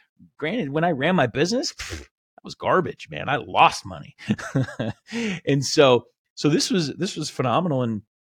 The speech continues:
and, uh, my brother approaches me, my younger brother, Tony. He's like, "Tony," he's like, "Chris, dude, come hit the doors one more time. Come give it a shot." I'm just like, "Dude, no way."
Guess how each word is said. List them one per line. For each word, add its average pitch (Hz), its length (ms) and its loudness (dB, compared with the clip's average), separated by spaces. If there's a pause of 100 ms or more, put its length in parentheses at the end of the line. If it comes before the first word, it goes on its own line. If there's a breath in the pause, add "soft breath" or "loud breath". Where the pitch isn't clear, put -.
(640)
and, 131 240 4
uh, 110 340 6 (420)
my 110 100 -2
brother 139 380 4
approaches - 500 -12
me, 92 100 -14
my 101 140 -6
younger 135 240 -2
brother, 113 220 0
Tony. 92 260 -16
He's 92 160 -16
like, - 180 -18
"Tony," 123 380 -2
he's 123 160 -6
like, - 160 -6
"Chris, - 480 -8 (640)
dude, - 260 -6 (500)
come 151 160 4
hit 170 140 4
the 123 80 2
doors 95 360 -2 (120)
one 104 300 -4
more 98 280 -4
time. 87 380 -12
Come 185 300 -6
give 151 200 -2
it 127 100 -4
a 110 60 -10
shot." - 560 -4
I'm 175 140 -6
just 180 80 -10
like, - 180 -8
"Dude, 403 300 -2
no 349 220 4
way." 254 1000 6